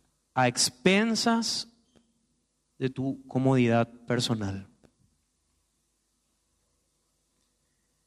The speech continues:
Tenés que estar preparado. No es para cobardes, pero si vos te comprometés, si vos te acercás hoy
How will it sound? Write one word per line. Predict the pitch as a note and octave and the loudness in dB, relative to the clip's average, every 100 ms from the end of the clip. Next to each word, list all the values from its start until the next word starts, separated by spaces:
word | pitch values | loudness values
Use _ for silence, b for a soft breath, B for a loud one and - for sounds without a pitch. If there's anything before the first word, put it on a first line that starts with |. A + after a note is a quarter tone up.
| _ _ _ | _ _ _
Tenés | - B2+ | -6 -2
que | D3+ | 0
estar | D#3+ | 0
preparado. | D#3 D#3+ D3+ A#2 G2+ - _ _ _ _ _ _ _ _ | -2 -2 -2 -2 -6 -10 _ _ _ _ _ _ _ _
No | B2+ A#2 | -2 2
es | C3 D#3 - - - _ _ _ _ _ _ _ | 2 2 -2 -4 -12 _ _ _ _ _ _ _
para | A2+ | -14
cobardes, | A2+ A2+ C3+ F3+ F#3+ G3 - - - _ _ _ _ _ _ _ _ _ _ _ _ _ _ _ _ _ _ _ _ _ _ _ | -4 2 4 4 0 -4 -6 -14 -18 _ _ _ _ _ _ _ _ _ _ _ _ _ _ _ _ _ _ _ _ _ _ _
pero | B2 | -4
si | B2 B2+ | -2 0
vos | C3 | 0
te | D3 | 0
comprometés, | E3+ F3+ F#3 F#3 C#3+ D3+ D3+ - - - - _ _ _ _ _ _ _ _ _ _ _ _ | -2 0 0 0 0 -2 0 -2 -4 -6 -12 _ _ _ _ _ _ _ _ _ _ _ _
si | - B2 | -8 -2
vos | B2+ | 0
te | E3+ | 0
acercás | D#3+ E3 - D3+ D#3 | 0 0 0 0 0
hoy | - D3 D3+ D#3+ | 2 2 2 0